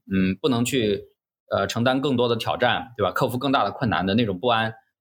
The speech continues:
和焦虑，在我身上就会一直的去，去，去，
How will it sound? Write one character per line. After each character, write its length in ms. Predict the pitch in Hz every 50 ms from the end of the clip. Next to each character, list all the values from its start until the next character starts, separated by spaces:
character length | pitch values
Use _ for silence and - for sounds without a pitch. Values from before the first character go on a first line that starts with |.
| _ _ _ _ _ _ _
和 100 | - 101
焦 180 | 101 127 123 127
虑， 140 | 127 113 98
在 140 | 123 123
我 120 | 107 92 90
身 200 | - - 110 113
上 180 | 117 110 98
就 100 | 95 104
会 120 | 101 104 117
一 100 | 127 123
直 180 | 87 92 92
的 240 | 92 98 95 92 90
去， 440 | 87 - - 104 92 90 85 87 - _ _ _ _ _ _ _ _ _ _ _ _ _ _ - - - - _ -
去， 560 | - - 120 104 98 92 90 92 90 101 101
去， 540 | - - 113 104 95 90 85 85 82 -